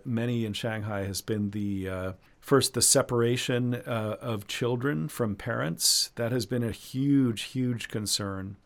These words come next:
that, uh, the potential that, uh, if a child tests positive and the parents test negative, the child gets sent to a quarantine center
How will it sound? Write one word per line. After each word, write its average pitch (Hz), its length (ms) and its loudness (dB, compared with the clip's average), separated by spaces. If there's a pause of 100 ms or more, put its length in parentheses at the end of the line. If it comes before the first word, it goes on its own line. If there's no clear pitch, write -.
(160)
that, 107 400 0
uh, 107 180 0
the 104 100 -6
potential 123 580 -2
that, 104 300 -2 (140)
uh, 107 240 -2
if 117 180 -4
a 113 40 0
child 113 420 0
tests 107 240 0
positive 110 600 0
and 104 120 -2
the 101 40 -4
parents 107 400 -4
test - 280 -2
negative, 107 500 -2
the 104 100 -4
child 117 540 0
gets - 220 0
sent 123 420 2
to 107 240 -2
a 98 80 0
quarantine 123 800 0
center 98 640 -2